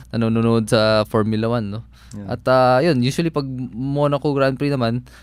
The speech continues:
Speaker 1: lahat rin ng mga artista, ng mga celebrity, at saka Hollywood
Speaker 2: Nandun
Speaker 1: stars,
Speaker 2: din, di ba?
Speaker 1: nandun.
Speaker 2: Oo,
Speaker 1: Oo.
Speaker 2: kasi pag, kumbaga,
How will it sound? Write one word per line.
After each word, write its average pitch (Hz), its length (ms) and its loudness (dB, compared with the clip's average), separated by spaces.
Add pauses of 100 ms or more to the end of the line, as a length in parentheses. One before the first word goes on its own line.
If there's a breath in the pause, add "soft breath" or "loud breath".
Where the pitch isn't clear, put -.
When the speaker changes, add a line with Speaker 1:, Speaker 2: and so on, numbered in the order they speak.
(140 soft breath)
Speaker 1:
lahat 127 260 -4
rin 143 140 -6
ng 143 80 -2
mga 143 200 -4 (200)
artista, 139 640 -4 (400 loud breath)
ng 135 80 -12
mga 127 200 -2 (140)
celebrity, 135 840 -10 (520 soft breath)
at 123 120 -12
saka 131 180 0
Hollywood 131 380 0
Speaker 2:
Nandun 107 80 -6
Speaker 1:
stars, 165 160 4
Speaker 2:
din, 147 80 0
di 107 60 0
ba? 120 100 2
Speaker 1:
nandun. 175 240 0
Speaker 2:
Oo, 101 80 -8
Speaker 1:
Oo. 123 320 -2
Speaker 2:
kasi 160 140 -2 (420)
pag, 120 180 -2
kumbaga, 127 600 0